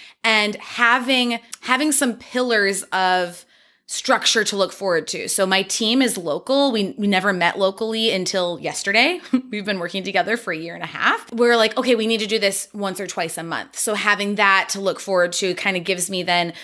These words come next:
the container for the next two to four weeks of what I need to focus on, or having a trip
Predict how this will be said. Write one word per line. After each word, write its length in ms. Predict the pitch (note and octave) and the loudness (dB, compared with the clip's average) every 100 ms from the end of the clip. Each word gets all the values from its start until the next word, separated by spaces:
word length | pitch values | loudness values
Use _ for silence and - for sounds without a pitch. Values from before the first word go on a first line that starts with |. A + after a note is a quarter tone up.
| - | -6
the 100 | - | -4
container 480 | G3+ G3+ F#3+ G3 F#3+ | 0 0 0 0 0
for 120 | F#3 | -2
the 100 | F3+ | 0
next 260 | F3+ F3 - | 2 2 0
two 160 | - F#3+ | 0 0
to 80 | |
four 300 | F#3 - E3+ | 0 -2 -2
weeks 320 | E3+ F#3 F3 F3+ | 0 0 0 -2
of 100 | D#3+ | 2
what 160 | F3 | 4
I 100 | E3+ | 4
need 180 | E3+ E3 | 2 -2
to 80 | E3+ | -4
focus 420 | F3+ F3 F3 - | -2 -2 -2 -2
on, 320 | D3 A#2 B2+ - - - - | -2 -4 -8 -14 -18 -14 0
or 260 | G#3 F#3 | 4 4
having 360 | F3 G#3 G#3+ G3 | 4 2 0 0
a 80 | F#3+ | -2
trip 460 | F#3+ - G#3 - | -2 0 0 -2